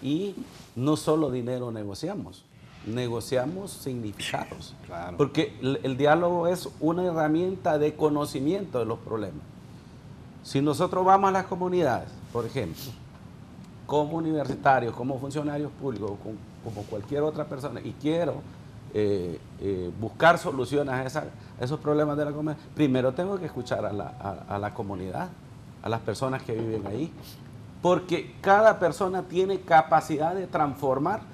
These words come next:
Speaker 1: su realidad, no importa la situación en que se encuentre. Hasta la persona que está en una situación de, de calamidad
Speaker 2: De crisis.
Speaker 1: puede, eh, proponer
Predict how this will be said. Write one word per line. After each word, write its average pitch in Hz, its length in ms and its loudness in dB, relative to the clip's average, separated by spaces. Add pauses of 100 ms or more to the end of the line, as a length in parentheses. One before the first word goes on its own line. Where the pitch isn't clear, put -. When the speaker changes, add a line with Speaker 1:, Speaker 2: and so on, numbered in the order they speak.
(120)
Speaker 1:
su 160 160 -4
realidad, 127 460 2 (200)
no 156 140 2
importa 190 520 2
la 143 120 4
situación 143 540 -4
en 127 160 -6
que 127 100 -6
se 113 100 -10
encuentre. 120 480 -2 (400)
Hasta 135 280 4
la 139 140 0
persona 156 600 0 (380)
que 123 60 -4
está 160 180 0
en 165 80 2
una 180 180 0
situación 147 640 0
de, 95 320 -2 (120)
de 110 120 -4
calamidad 147 640 0
Speaker 2:
De 120 120 0
crisis. 147 340 0
Speaker 1:
puede, 208 580 6 (480)
eh, 127 420 2 (580)
proponer 151 680 4